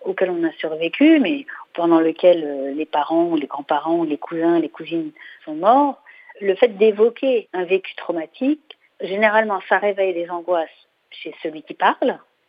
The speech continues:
et puis ça instaure des frayeurs et des angoisses chez celui qui écoute. Et en plus, s'il s'agit d'un traumatisme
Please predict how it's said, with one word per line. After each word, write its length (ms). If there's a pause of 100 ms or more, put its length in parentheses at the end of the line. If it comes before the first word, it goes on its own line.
(360)
et 80
puis 320 (140)
ça 140 (100)
instaure 720 (520)
des 140
frayeurs 680 (120)
et 80
des 160 (100)
angoisses 240 (180)
chez 240
celui 220
qui 140
écoute. 400 (240)
Et 120
en 120
plus, 320 (240)
s'il 240
s'agit 400
d'un 140
traumatisme 680